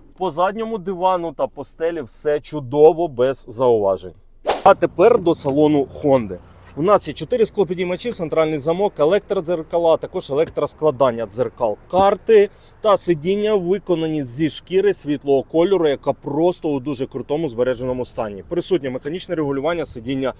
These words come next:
водія, датчик на газ, умивач фар, Є С П,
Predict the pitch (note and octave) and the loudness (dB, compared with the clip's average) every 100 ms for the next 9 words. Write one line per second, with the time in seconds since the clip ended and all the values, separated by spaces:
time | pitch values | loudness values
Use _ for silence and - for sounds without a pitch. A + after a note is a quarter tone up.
0 | - - - C3+ D#3+ D3 D3 A#2 G#2 A2+ | -14 -20 -14 0 2 4 2 2 0 0
1 | E3 D3 D3 B2+ C#3+ D3 C#3+ F#3 F#3 C#3 | 0 0 -4 -6 -2 -2 0 0 -2 -4
2 | A#2 A2+ G3+ F#3+ - E3+ D#3+ B2+ A2+ A2+ | -6 0 0 0 -2 0 0 0 -4 -6
3 | - - G#3 | -6 2 4